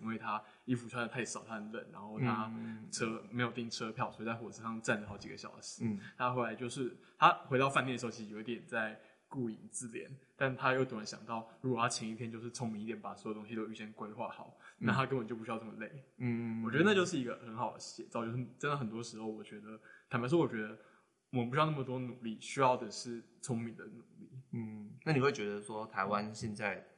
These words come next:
Speaker 2: 大学生的观念比较偏向就是白努力这样吗？
Speaker 1: 我觉得很，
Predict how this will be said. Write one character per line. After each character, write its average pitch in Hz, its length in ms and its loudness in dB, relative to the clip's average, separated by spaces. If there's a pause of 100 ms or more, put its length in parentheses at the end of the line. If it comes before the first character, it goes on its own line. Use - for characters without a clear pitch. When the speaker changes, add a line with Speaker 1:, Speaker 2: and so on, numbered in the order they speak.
(240)
Speaker 2:
大 110 160 12
学 92 160 -4
生 95 160 -8
的 90 60 -10
观 98 200 0
念 98 140 0
比 87 80 -8
较 98 100 -6
偏 98 280 -2
向 92 200 -4
就 92 80 -14
是 92 240 -14 (440)
白 90 180 4
努 101 220 2
力 92 160 -12
这 92 40 -12
样 87 80 -14 (120)
吗？ - 80 -20 (400)
Speaker 1:
我 131 120 10
觉 139 100 12
得 185 60 12
很， 190 220 8